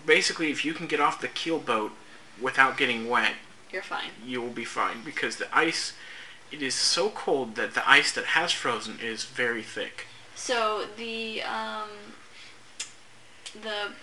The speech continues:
Speaker 2: four <clears throat> cave mouths, are they all being covered by one big waterfall?
Speaker 1: So, yes, they do have the big waterfall.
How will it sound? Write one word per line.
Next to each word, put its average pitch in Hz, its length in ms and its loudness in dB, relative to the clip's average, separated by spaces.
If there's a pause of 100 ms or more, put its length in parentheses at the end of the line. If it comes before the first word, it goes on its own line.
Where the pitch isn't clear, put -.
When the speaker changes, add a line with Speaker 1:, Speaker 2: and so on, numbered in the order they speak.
(140)
Speaker 2:
four 277 800 0
<clears throat> - 140 -14
cave 226 420 -2 (220)
mouths, 165 680 -6
are 202 100 6
they 202 180 -2 (120)
all 214 240 6
being 233 200 -4
covered 208 340 -4
by 196 100 0
one 190 400 -4
big 185 200 0
waterfall? 330 520 -2 (420)
Speaker 1:
So, 127 360 2 (200)
yes, 131 280 0
they 131 120 -2
do 135 160 -4
have 170 400 0
the 135 80 -2
big 127 300 2
waterfall. 165 580 2